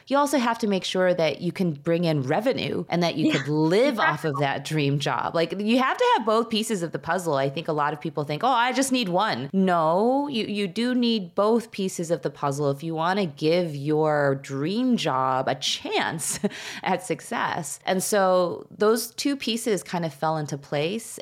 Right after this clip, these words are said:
Speaker 1: And, you know, as much as I loved my colleagues and I still love my firm, I wanted to give myself this chance at being extra happy.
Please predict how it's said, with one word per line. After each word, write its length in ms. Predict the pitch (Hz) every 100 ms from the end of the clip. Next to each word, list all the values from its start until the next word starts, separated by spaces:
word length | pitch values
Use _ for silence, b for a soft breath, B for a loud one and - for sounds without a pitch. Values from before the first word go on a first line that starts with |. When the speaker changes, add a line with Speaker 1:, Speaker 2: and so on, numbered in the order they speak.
| -
Speaker 1:
And, 540 | 156 147 147 147 151 -
you 140 | 175
know, 140 | 160 156
as 140 | 160
much 360 | 175 175 180 180
as 100 | 170
I 140 | 156
loved 680 | 147 147 160 160 170 165 -
my 160 | 147
colleagues 680 | 139 - 151 160 160 156 151
and 120 | -
I 100 | 139
still 340 | 135 - 156 143
love 340 | 143 151 147
my 160 | 143 135
firm, 760 | - - 202 156 135 131 139 139 B B B
I 200 | - 160
wanted 340 | 151 156 156 143
to 80 |
give 180 | 147 147
myself 520 | 147 135 139 139 139
this 220 | 143 139 -
chance 500 | - 139 135 139 -
at 360 | - 131 127 -
being 360 | 143 143 143 139
extra 320 | 139 - 143
happy. 520 | 147 156 - - 139